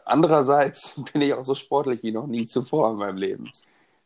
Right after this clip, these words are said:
Das ist eine Sache, die ich wirklich durchgezogen habe. Seit Anfang des ersten Lockdowns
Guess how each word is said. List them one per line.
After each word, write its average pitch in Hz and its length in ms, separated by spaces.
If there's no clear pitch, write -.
Das 127 180
ist 160 140
eine 151 80
Sache, 151 240
die 143 80
ich 147 80
wirklich 139 220
durchgezogen 123 580
habe. 104 100
Seit 120 160
Anfang 123 320
des 113 140
ersten 120 320
Lockdowns 120 600